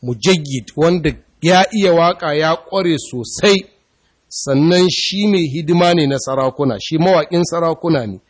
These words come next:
yana halartar majalis ɗinsu, wa akhadha jawa'izahum, kuma sun yana ansan kyautan gwamnati,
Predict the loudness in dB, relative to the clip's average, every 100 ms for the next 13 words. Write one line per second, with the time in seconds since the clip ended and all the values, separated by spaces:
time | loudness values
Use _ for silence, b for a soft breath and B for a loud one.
0 | _ _ -6 0 2 2 0 -2 -2 -2
1 | 0 0 0 0 0 -2 -2 0 0 0
2 | -4 -6 b b _ -6 -2 0 -2 -4
3 | -4 -2 -4 -2 0 0 0 0 0 0
4 | -4 -6 -2 -2 -2 -2 0 2 2 0
5 | -4 -6 -2 0 0 0 -4 -2 -2 2
6 | 4 4 4 0 -16